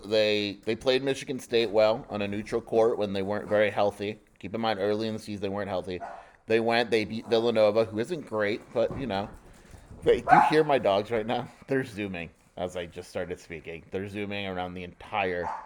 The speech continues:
house. <laughs> I can't. This is the worst podcast ever. You guys shut up.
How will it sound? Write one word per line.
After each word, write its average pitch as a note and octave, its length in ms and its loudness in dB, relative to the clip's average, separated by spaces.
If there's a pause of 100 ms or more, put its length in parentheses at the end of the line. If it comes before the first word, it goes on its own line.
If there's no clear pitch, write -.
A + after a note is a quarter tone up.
(500)
house. - 300 -8
<laughs> - 20 -10
I - 1600 0
can't. C#3 420 6 (120)
This - 180 -12
is D#3 220 -4
the - 80 -10
worst A2+ 420 -6
podcast - 600 4
ever. G2+ 280 0 (960)
You E3 160 6
guys E3 100 6
shut F#3 560 8
up. - 560 12